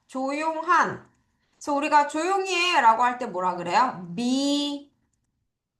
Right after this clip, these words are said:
quiet. 이때 quiet입니다. 자, 철자가 이가 어디 붙느냐에 따라 달라지는 거예요. T로 끝나면 quiet, 조용한, E로 끝나면 quiet, very의 의미가 됩니다.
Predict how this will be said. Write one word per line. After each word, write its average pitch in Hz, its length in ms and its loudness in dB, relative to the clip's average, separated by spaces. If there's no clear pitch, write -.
quiet. - 840 4
이때 302 460 -4
quiet입니다. 226 920 0
자, 208 680 8
철자가 392 960 6
이가 285 680 6
어디 233 440 -4
붙느냐에 370 640 -2
따라 254 240 4
달라지는 220 540 -2
거예요. 208 600 6
T로 427 380 2
끝나면 294 640 0
quiet, - 840 2
조용한, 247 720 2
E로 339 300 -2
끝나면 196 560 -4
quiet, - 760 2
very의 285 420 0
의미가 208 480 0
됩니다. 175 840 8